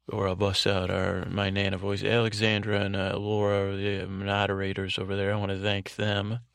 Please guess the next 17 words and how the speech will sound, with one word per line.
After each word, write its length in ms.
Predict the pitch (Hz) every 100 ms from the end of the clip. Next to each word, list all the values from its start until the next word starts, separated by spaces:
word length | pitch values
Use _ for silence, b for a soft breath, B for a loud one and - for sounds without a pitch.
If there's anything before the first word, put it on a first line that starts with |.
| -
Uh, 160 | 120
while 220 | 123 135
we're 100 | 127
talking 380 | 120 131 131 123
about 220 | 113 101
joining, 600 | 101 104 120 117 98 104
I 140 | 104 110
don't, 800 | 113 107 101 104 104 101 107 101
I 40 |
don't 180 | 120 120
consider 340 | 120 107 113 110
you 160 | 104
guys 140 | 101 95
a 60 |
bunch 240 | 104 107 -
of 100 | 98
joiners. 800 | 196 117 120 95 92 95 -